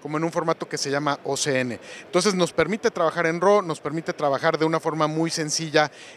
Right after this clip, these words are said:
en, eh, en formatos X A B C, etcétera. Y es una cámara que sigue la tendencia del F cincuenta y cinco en términos de actualizaciones y de todo esto.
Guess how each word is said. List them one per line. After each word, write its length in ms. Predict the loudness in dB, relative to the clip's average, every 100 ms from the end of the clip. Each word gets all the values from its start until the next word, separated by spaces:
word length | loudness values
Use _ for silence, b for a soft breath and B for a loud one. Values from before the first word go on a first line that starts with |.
| 2
en, 280 | 4 4 -2
eh, 300 | -4 -4 -4
en 100 | -8
formatos 420 | -4 -2 -2 -2 -6
X 220 | -4 0
A 40 |
B 140 | 2 2
C, 240 | 4 4
etcétera. 400 | 4 0 2 0 B B B
Y 100 | 2
es 100 | 2
una 140 | 2 0
cámara 300 | 2 2 0
que 180 | -4
sigue 320 | -6 -4 0 2
la 140 | 2
tendencia 460 | -2 -4 -2 0 0
del 100 | 0
F 120 | -2
cincuenta 440 | -4 -4 -4 -2
y 20 |
cinco 400 | -2 -2 2 2 0 B B
en 220 | -6 0
términos 560 | 4 4 2 -2 -2 -4 B B
de 80 | -4
actualizaciones 1000 | -2 -2 -2 -2 2 4 4 2 0 0
y 20 |
de 100 | -2
todo 200 | 2 0
esto. 240 | 0 -6